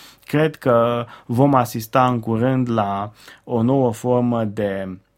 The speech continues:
fie de paroxism, fie de democrație, ca și, uh, succesiune a etapelor în istorie. Cred în această succesiune pentru că, de fapt, oamenii repetă premizele extinderii Imperiului Macedonian astăzi.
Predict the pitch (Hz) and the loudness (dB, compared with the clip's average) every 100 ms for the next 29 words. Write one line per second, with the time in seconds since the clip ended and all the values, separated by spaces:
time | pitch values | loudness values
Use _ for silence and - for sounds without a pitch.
0 | _ _ _ _ _ - - - 135 135 | _ _ _ _ _ -18 -16 -8 -6 -4
1 | 117 - 117 104 - 127 135 131 131 127 | -6 0 0 0 -4 -4 -4 -4 -4 -4
2 | 117 107 113 110 107 113 107 113 107 90 | -4 -4 -2 -4 -2 -2 -2 -4 -8 -8
3 | 92 104 95 95 - 101 95 - - - | -14 -14 -14 -12 -8 -8 -8 -14 -20 -14
4 | 110 - 113 - 113 101 123 113 104 98 | -12 -6 -6 -4 -6 -4 -2 -2 -2 -2
5 | 101 98 107 98 98 95 95 98 95 95 | -4 -2 -2 -4 -6 -6 -6 -6 -8 -10
6 | - 107 98 87 87 - - - - 151 | -6 -2 -2 -4 -12 -18 -20 -20 -2 2
7 | 156 123 107 - 117 110 113 110 107 104 | 2 2 -2 -4 -6 -6 -10 -10 -8 -10
8 | - 127 135 131 127 120 127 123 120 113 | -6 -4 -4 -2 -2 -2 -6 -4 0 0
9 | 110 - - - 110 107 131 131 135 - | 0 -8 -20 -10 -8 -4 -2 -2 -2 -12
10 | - 120 123 139 131 127 120 120 113 139 | -6 0 2 2 0 -2 0 -2 -2 -4
11 | 135 - 107 113 123 117 110 120 113 107 | -4 -2 0 -2 -2 -4 -2 -2 -2 -2
12 | 104 104 104 - - 113 - 123 117 110 | -2 -4 -6 -14 -12 -10 -6 -4 -2 0
13 | 104 104 98 - 104 110 117 110 101 95 | -2 -4 -6 -8 -8 -2 -2 0 -4 -6
14 | - 95 101 110 104 98 95 95 - 123 | -8 -6 -2 -2 -2 -4 -8 -10 -4 -4
15 | 127 | -4